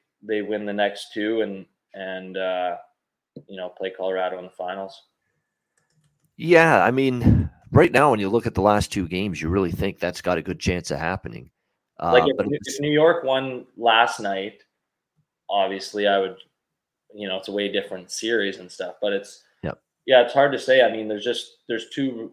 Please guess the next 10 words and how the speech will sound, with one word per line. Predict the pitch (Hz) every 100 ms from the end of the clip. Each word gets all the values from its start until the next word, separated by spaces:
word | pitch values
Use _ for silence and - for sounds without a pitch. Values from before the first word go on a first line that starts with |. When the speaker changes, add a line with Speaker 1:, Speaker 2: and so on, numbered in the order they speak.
| -
Speaker 1:
really, | 110 120 120
really | 113 113
good | 107 113 104
goalies, | 101 104 117 123 110
and | 101 95
I | -
just | 98 113 113 -
think | 117 117 -
the | 110
way, | 101 107 110 110 107